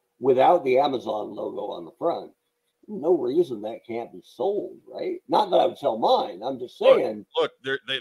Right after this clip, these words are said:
Speaker 2: there's even a, there's a line in the front of it, so it probably breaks up that, you know,
Speaker 1: I'm
Speaker 2: from a
Speaker 1: just saying.
Speaker 2: standpoint.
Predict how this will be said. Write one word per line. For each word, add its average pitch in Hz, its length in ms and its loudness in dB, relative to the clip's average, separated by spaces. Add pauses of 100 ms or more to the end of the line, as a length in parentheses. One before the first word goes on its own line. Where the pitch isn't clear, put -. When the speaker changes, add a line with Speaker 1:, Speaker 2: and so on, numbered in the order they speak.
Speaker 2:
there's 135 180 -2
even 156 240 -6
a, 117 140 0 (160)
there's 120 160 -8
a 117 40 -6
line 139 420 0
in 120 80 -8
the 107 80 -10
front 131 300 -6
of 90 100 -8
it, 85 160 -8
so 95 240 -10
it 92 180 -8
probably 113 280 -4
breaks 95 380 -10
up 101 200 -6
that, 117 180 -8 (1400)
you 107 100 -16
know, 85 140 -14 (680)
Speaker 1:
I'm 110 100 -2
Speaker 2:
from - 60 -4
a - 20 -4
Speaker 1:
just - 120 -8
saying. 151 280 -4 (220)
Speaker 2:
standpoint. 78 180 -16